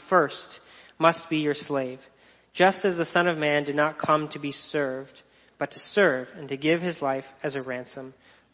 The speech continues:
for many.'" So we have a story in which Peter is asking, "What's in it for us?"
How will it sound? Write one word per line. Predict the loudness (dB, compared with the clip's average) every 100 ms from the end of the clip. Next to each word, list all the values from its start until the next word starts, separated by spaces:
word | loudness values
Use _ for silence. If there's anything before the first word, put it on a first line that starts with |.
| -10
for |
many.'" | -6 -8 -10 _ _ _ _ _ _ _ _ -20 -20 -18
So | 6 10 10 8 -2 -18 -6 6
we | 6
have | 8 6
a | 6
story | 6 10 12 12
in | 8 8
which | 4 4 -6 -10 -18 -20 -20 -20 -8
Peter | 4 6 8
is | 8
asking, | 10 8 6 0 0 0 -4 -12 -20 _ _ _ _ _ _
"What's | 6 6 8
in | 4
it | 2 2
for | 4
us?" | 4 2 -12